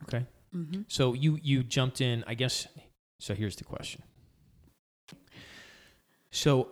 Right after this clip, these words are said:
Speaker 1: how many of the nine years you've been farming, has it been full-time farming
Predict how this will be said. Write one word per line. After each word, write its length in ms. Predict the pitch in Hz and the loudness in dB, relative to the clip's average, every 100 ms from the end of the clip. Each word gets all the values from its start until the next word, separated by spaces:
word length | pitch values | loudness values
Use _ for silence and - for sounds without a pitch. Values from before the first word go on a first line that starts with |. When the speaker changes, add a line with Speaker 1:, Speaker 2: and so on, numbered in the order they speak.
| - | -8
Speaker 1:
how 300 | - - 180 | -6 0 0
many 240 | 202 190 180 | 2 2 2
of 140 | 143 | 2
the 60 | 127 | 2
nine 320 | 127 156 165 | 2 2 6
years 220 | 160 135 | 6 4
you've 120 | 135 | 2
been 120 | 131 123 | 0 0
farming, 440 | 120 101 90 95 - _ _ _ _ _ _ | -2 -4 -6 -10 -14 _ _ _ _ _ _
has 300 | - 131 120 | -6 -2 -2
it 140 | 117 113 | -2 -4
been 160 | 117 | -6
full-time 760 | 110 - 156 156 151 156 147 143 | -8 0 2 2 0 0 2 0
farming 500 | - 151 139 139 | 2 4 4 2